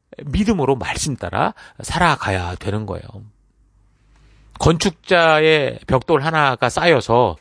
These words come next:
가족이나 공동체가 안전하게 거하며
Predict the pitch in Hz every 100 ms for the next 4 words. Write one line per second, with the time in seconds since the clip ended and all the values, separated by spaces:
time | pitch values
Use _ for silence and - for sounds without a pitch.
0 | _ - _ _ _ _ 139 131 151 147
1 | 147 143 - 143 139 135 - 127 107 120
2 | 131 120 120 117 110 110 110 117